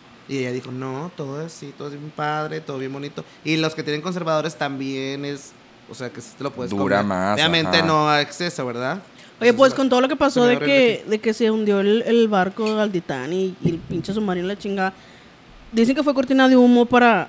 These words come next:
Speaker 3: aprobar la carne que se
Speaker 1: Tres D.
Speaker 3: fabricó. Sí, güey, o sea, que ya no sé.
Speaker 1: ¿O cómo es?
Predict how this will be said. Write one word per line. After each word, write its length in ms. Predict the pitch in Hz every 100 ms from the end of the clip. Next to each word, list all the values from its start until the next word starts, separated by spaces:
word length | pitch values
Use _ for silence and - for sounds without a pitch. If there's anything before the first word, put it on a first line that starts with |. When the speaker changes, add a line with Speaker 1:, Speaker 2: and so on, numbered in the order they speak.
| -
Speaker 3:
aprobar 680 | 190 208 196 190 185 190 - -
la 180 | 196 175
carne 480 | - 180 190 240 320 - - - - - - -
que 140 | - 208
se 160 | 214
Speaker 1:
Tres 240 | 190 180 143
D. 220 | 170 131
Speaker 3:
fabricó. 220 | 127 - 156 - - -
Sí, 200 | - 185
güey, 120 | 220
o 40 | 220
sea, 100 | 196
que 140 | 196
ya 100 | 190
no 140 | 196
sé. 200 | 208 240
Speaker 1:
¿O 60 | 233
cómo 180 | 151 165
es? 220 | 185